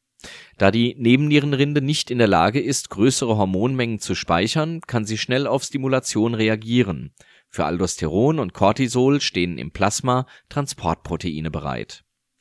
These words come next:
Beide Hormone werden in der Leber an Glucuronsäure gekoppelt und über die Niere ausgeschieden.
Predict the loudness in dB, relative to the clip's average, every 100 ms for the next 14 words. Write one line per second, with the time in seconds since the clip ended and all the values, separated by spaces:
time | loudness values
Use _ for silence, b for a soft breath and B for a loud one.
0 | B B B B 0 4 6 4 2 2
1 | 0 2 0 0 -4 0 2 4 6 4
2 | 0 -6 -6 -6 -4 -2 -2 2 2 4
3 | 2 2 0 0 -4 -8 -6 -6 -2 -4
4 | -4 -14 -12 -12 -12 -10 -8 -6 -6 0
5 | 0 0 -4 -6 _ -4 -4 -6 -10 -10
6 | -12 -16